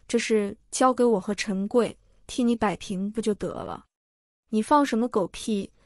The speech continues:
这事如果彻底不解决，有可能会弄到市内，你也能摆平吗？”王德贵没有想到，王有才竟然是这个态度。陈贵风风火火地走了进来，他一坐下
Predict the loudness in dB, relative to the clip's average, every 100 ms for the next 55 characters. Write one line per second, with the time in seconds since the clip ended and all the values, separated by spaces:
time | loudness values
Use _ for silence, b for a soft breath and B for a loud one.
0 | _ _ 0 2 4 6 4 4 2 0
1 | 0 -4 -4 -4 -6 -6 -8 -8 -12 _
2 | _ _ 0 2 2 2 2 0 2 2
3 | 2 0 2 2 0 -6 _ _ 0 2
4 | 4 2 2 0 -2 -8 -4 -6 -8 _
5 | _ _ _ _ _ _ 2 4 4 4
6 | 4 6 4 2 2 0 -4 -2 0 0
7 | -4 _ _ _ 0 2 4 2 0 -6
8 | -4 -2 -4 -6 -2 2 4 2 -2 0
9 | 0 0 -6 -6 -6 -10 -18 _ _ _
10 | _ _ _ _ -2 0 4 4 4 2
11 | 0 0 0 -2 0 2 2 0 0 -2
12 | -2 -4 -4 -6 -4 -4 -4 -10 -16 _
13 | _ -4 0 2 2 4 4 4 -2 -6